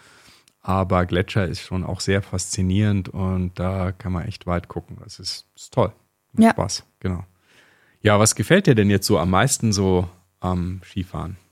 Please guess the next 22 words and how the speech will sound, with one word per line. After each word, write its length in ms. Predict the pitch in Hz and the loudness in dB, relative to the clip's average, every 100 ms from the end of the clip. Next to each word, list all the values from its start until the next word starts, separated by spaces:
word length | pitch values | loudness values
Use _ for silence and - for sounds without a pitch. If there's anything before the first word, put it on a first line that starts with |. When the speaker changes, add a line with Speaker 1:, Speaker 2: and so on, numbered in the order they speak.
| _ _ - | _ _ -2
Speaker 2:
Also 320 | 208 226 214 | 2 2 2
ich 140 | 214 - | -2 -2
find 540 | - 220 220 - - - | 4 4 4 0 -16 -16
Schnee 320 | - 226 233 | 2 6 6
allgemein 580 | 120 208 208 208 220 226 | 4 2 2 4 6 6
super, 400 | 220 233 233 214 | 4 0 2 2
egal 340 | 202 202 202 | 2 0 0
ob 120 | 196 202 | 0 -4
Schlittenfahren, 1120 | - 220 - 208 202 208 196 202 202 202 202 | -4 -4 0 -2 -2 -2 0 0 0 0 -2
Eislaufen 1300 | - - 208 214 - 196 202 202 - 208 202 202 202 - - | -2 -2 -2 -2 -2 0 0 0 2 4 4 2 0 -6 -6
Speaker 1:
Schneeballschlacht. 540 | 101 95 95 92 101 98 | 0 2 2 2 2 4
Speaker 2:
und 60 | |
so 20 | 202 | 2
weiter, 300 | 202 208 202 | 2 0 0
Schneeballschlacht, 920 | - 208 202 202 202 208 196 - - | 2 2 2 -2 -2 0 0 0 -2
alles 320 | - 214 208 | 2 2 0
super. 380 | 226 214 233 226 233 | -2 2 4 4 2
Speaker 1:
Ja. 120 | 95 - _ _ _ - | 0 -2 _ _ _ 2
Speaker 2:
Macht 260 | 208 202 | 2 2
alles 240 | - 214 208 | 2 2 2
super 280 | 226 214 202 | 0 0 -2
Spaß. 500 | - 208 214 226 | 2 4 4 2